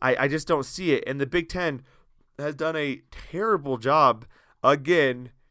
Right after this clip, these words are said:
go figure that, with trying to figure out how to reschedule these games.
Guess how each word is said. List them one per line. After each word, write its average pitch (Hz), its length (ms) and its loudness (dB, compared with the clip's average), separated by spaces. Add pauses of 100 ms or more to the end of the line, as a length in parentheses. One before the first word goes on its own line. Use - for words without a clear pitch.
(140)
go 131 160 -2
figure 147 320 -4
that, 151 360 4 (360)
with 151 400 -2 (460)
trying 170 340 0
to 180 80 -4
figure 151 380 0
out 135 260 4
how 135 220 2
to 143 100 0
reschedule 123 600 -4
these 107 120 -8
games. - 480 -14